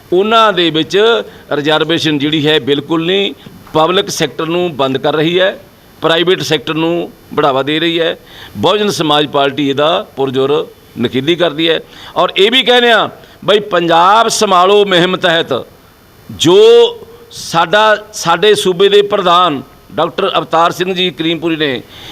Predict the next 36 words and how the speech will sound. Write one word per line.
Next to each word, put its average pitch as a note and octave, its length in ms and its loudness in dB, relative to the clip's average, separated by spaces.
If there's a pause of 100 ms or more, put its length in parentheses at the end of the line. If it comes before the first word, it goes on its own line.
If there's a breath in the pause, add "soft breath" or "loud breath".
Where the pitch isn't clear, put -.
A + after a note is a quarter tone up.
(160 loud breath)
ਇਹ G3+ 540 4
ਮੁਹਿੰਮ F3 280 0
ਸ਼ੁਰੂ F#3 240 -2
ਕੀਤੀ G3 340 0
ਹੈ, G#3+ 160 6 (400 loud breath)
ਇਹਨੂੰ G3+ 260 2
ਭਰਵਾਂ F#3+ 440 0
ਹੰਗਾਰਾ F3 360 2
ਮਿਲ F3+ 200 0
ਰਿਹਾ F#3 140 2
ਹੈ। G3+ 300 0 (200 loud breath)
ਔਰ F#3+ 160 2
ਦੋ F3+ 400 2
ਹਜ਼ਾਰ F#3+ 220 2
ਸਤਾਈ E3 380 -2
ਦੇ F3+ 120 2
ਵਿੱਚ E3 380 0 (420 loud breath)
ਅਸੀਂ G3 240 -2
ਪੰਜਾਬ E3+ 480 0
ਵਾਸੀਆਂ F3+ 280 0
ਨੂੰ F#3 180 -4
ਅਪੀਲ F3+ 280 0
ਕਰਦੇ F#3 340 0
ਹਾਂ E3+ 160 0 (340 loud breath)
ਵੀ D#3+ 120 -2
ਜਿੱਥੇ E3 360 -2
ਤੁਸੀਂ F3+ 340 -4
ਅਠੱਤਰ F3 380 -4
ਸਾਲਾਂ D#3+ 380 0
'ਚ - 120 -12 (640 loud breath)
ਕਾਂਗਰਸ E3 380 0
ਨੂੰ G3 240 0
ਅਜਮਾ F3 280 2
ਕੇ F#3 140 2
ਦੇਖ F3 200 4
ਲਿਆ, E3+ 360 2